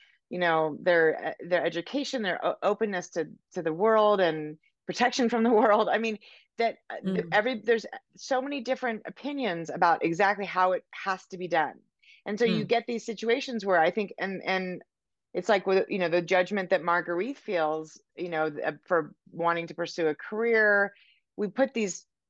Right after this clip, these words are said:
Speaker 1: these dictations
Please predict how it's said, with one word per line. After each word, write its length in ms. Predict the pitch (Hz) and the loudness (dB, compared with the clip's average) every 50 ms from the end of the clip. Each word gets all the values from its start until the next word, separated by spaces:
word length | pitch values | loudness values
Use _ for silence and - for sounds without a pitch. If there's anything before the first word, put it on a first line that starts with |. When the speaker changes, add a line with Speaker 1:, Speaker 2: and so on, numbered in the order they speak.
| _ _ | _ _
Speaker 1:
these 360 | 175 185 185 175 156 - - _ _ _ _ _ _ _ _ _ _ _ _ _ _ _ _ _ _ _ - - - - _ - 170 | -8 -6 -6 -6 -8 -12 -16 _ _ _ _ _ _ _ _ _ _ _ _ _ _ _ _ _ _ _ -18 -16 -16 -16 _ -14 -6
dictations 840 | 160 190 185 185 - - 202 220 233 226 - - 196 175 175 160 - | -2 -2 -2 -2 -4 0 2 2 4 4 2 2 0 0 -2 -4 -8